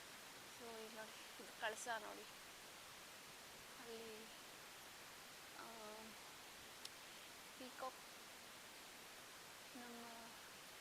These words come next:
ರಾಷ್ಟ್ರ ಪಕ್ಷಿ ಪೀಕಾಕ್ನ ಮಾಡಿದ್ದಾರೆ. ಅದು ನೋಡಿ, ಎಷ್ಟು ಚೆನ್ನಾಗಿ ಪ್ರಾಣಿಗಳೆಲ್ಲ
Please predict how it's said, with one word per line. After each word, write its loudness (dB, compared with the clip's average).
ರಾಷ್ಟ್ರ 4
ಪಕ್ಷಿ 4
ಪೀಕಾಕ್ನ 4
ಮಾಡಿದ್ದಾರೆ. 2
ಅದು -4
ನೋಡಿ, 0
ಎಷ್ಟು 2
ಚೆನ್ನಾಗಿ 4
ಪ್ರಾಣಿಗಳೆಲ್ಲ 6